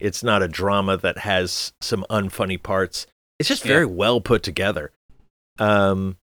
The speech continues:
Speaker 2: Is it a work
Speaker 1: yeah,
Speaker 2: in
Speaker 1: yeah.
Speaker 2: progress?
Speaker 1: I don't think so. Uh,
Speaker 2: Okay.
Speaker 1: I, I, I think, well, unless, mm, that's a good question. 'Cause like
Speaker 2: 'Cause
Speaker 1: I
Speaker 2: it would
Speaker 1: said,
Speaker 2: be
Speaker 1: I think this is a little autobiographical.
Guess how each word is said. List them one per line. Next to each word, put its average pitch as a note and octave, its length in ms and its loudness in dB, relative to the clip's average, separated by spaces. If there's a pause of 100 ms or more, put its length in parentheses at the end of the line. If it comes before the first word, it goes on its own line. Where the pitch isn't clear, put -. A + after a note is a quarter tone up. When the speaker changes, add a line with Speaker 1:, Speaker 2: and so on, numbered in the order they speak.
(300)
Speaker 2:
Is B2 160 2
it C3+ 60 4
a B2+ 40 2
work B2 140 4
Speaker 1:
yeah, C3+ 200 2
Speaker 2:
in - 40 0
Speaker 1:
yeah. A2+ 160 0
Speaker 2:
progress? - 360 -8 (1200)
Speaker 1:
I G3+ 60 2
don't C4+ 220 0
think G3 160 0
so. - 260 -6 (160)
Uh, A#2 560 4
Speaker 2:
Okay. A#2+ 120 2
Speaker 1:
I, B2 80 0 (180)
I, - 60 0
I B2+ 40 2
think, D#3 320 -2 (240)
well, C#3 140 8 (100)
unless, E3+ 320 4 (240)
mm, F3+ 300 0
that's B2+ 160 -8
a C3+ 40 -16
good D3 140 -4
question. C#3 400 -6 (400)
'Cause - 240 0
like C3+ 120 6
Speaker 2:
'Cause C3 40 6
Speaker 1:
I C3 60 8
Speaker 2:
it D3 60 4
would D#3 40 2
Speaker 1:
said, C3+ 100 8
Speaker 2:
be D#3 60 6
Speaker 1:
I B2 60 4
think C3 180 0
this D3 220 2
is - 280 -6 (200)
a A#2 40 2
little A#2 280 6
autobiographical. G#2+ 1200 6